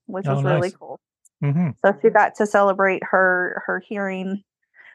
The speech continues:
Speaker 1: birthday with, along with her first birthday. <laughs>
Speaker 2: That's nice.
Speaker 1: Um, Bella loved to hear, loved to hear. Bella was all about music and sounds.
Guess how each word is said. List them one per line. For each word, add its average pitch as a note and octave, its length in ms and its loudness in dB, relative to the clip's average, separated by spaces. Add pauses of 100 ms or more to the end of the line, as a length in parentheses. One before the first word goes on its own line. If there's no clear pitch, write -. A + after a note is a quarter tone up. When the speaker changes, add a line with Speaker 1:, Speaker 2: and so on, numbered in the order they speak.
(160)
Speaker 1:
birthday G#3+ 580 4
with, G3 280 4
along G3 340 4
with F#3+ 140 0
her F#3 140 0
first F#3 340 -2
birthday. F3+ 560 -2 (340)
<laughs> - 380 -18
Speaker 2:
That's C#3 260 0
nice. G#3 240 6
Speaker 1:
Um, G3+ 320 2 (720)
Bella G#3 340 4
loved G3 420 2
to A#3 80 2
hear, F#3 580 -6 (920)
loved G#3+ 460 4
to F#3+ 100 -4
hear. F3+ 500 0 (380)
Bella G3+ 320 4
was G3 280 -2
all G#3 260 2
about G3 640 0 (260)
music A#3 1200 2
and F#3+ 280 -6
sounds. G3+ 1300 0